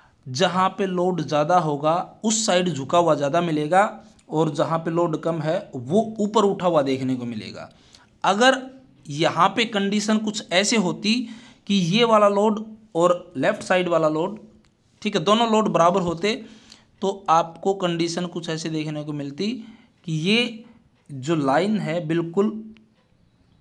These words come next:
एक सीधी रेखा में आपको देखने को मिलती, बैलेंस आपको देखने को मिलता। लेकिन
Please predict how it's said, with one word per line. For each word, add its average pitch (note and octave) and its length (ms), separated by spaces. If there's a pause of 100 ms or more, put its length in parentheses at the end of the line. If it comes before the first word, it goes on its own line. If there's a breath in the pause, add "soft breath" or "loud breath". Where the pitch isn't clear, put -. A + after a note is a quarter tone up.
(1000)
एक F3+ 160
सीधी G#3 320
रेखा D#3+ 240
में D3 120
आपको C#3 240
देखने C3 340
को B2+ 80
मिलती, G#2+ 360
बैलेंस G3+ 500
आपको D#3 300
देखने A#2+ 320
को A2 100
मिलता। G#2+ 460 (520 soft breath)
लेकिन F3+ 420